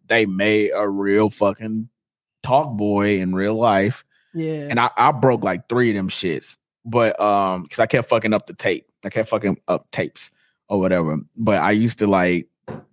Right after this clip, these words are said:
Speaker 1: do all type of crazy shit, record all type of crazy shit into 'em or whatever. And look at me now.
Speaker 2: Yeah.
Speaker 1: <laughs> Or whatever. But I was like, "Damn, that brought back good memories." So probably my favorite one was the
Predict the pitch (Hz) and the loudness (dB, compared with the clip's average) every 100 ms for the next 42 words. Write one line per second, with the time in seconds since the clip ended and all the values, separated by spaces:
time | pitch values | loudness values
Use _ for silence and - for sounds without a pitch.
0 | _ - 90 92 104 113 127 175 123 104 | _ -2 2 4 4 2 2 2 0 0
1 | 101 101 92 95 - 90 82 90 - 107 | 0 2 0 -4 -2 -2 -4 -8 0 2
2 | 107 135 139 160 165 117 98 92 95 - | 4 2 2 0 0 -2 -2 -2 -4 -4
3 | 101 87 92 101 95 87 90 90 92 90 | -4 -2 -4 -4 -4 -4 -6 -6 -6 -6
4 | 92 92 123 143 139 139 135 113 80 - | -4 2 4 4 4 4 2 -2 -6 -16
5 | _ _ _ _ _ _ _ 180 202 202 | _ _ _ _ _ _ _ -2 2 4
6 | 185 170 208 208 220 240 220 - - - | 2 2 0 4 2 6 4 2 -10 -14
7 | - 117 120 113 104 95 98 110 113 117 | -2 2 2 2 2 0 0 2 4 4
8 | 127 113 107 107 131 143 135 123 104 90 | 4 0 -4 -4 2 4 6 4 2 0
9 | 80 110 _ _ _ - 104 110 110 107 | -2 -6 _ _ _ -8 0 2 4 2
10 | 104 90 90 82 - 113 107 98 92 85 | 4 2 2 0 -8 -2 0 2 2 0
11 | 85 - 73 73 151 156 101 92 92 85 | -4 -2 -2 0 2 2 2 4 4 2
12 | 71 62 76 - 104 - 92 60 | -2 -6 -12 -16 -20 -16 -16 -16